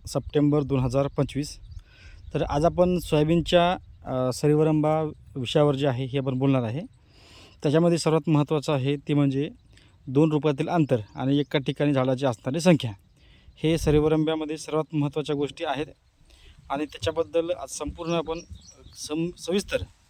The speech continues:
माहिती जाणून घेणार आहोत. कारण की बरेच शेतकरी सरीवरंब्यामध्ये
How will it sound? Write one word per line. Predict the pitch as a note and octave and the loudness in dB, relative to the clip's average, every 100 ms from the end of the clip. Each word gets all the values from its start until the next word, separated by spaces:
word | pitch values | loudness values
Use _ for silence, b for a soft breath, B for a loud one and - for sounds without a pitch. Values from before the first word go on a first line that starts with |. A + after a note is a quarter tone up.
| C#3+ | -6
माहिती | C3+ C#3+ C#3 | -4 -4 -4
जाणून | C#3 D3 | -6 -4
घेणार | C3+ | -4
आहोत. | C3 A#2 - - b b b b _ | -6 -8 -12 -20 b b b b _
कारण | C#3+ C#3+ | -4 -4
की | E3+ E3+ | -4 -2
बरेच | D3+ E3 | 0 0
शेतकरी | - D3 - E3 | -2 -6 -6 -4
सरीवरंब्यामध्ये | D#3+ D#3+ D#3 D#3 D3+ D3+ D#3 D#3 D3+ D#3+ E3+ - | 0 2 4 2 2 2 2 0 0 -4 -8 -16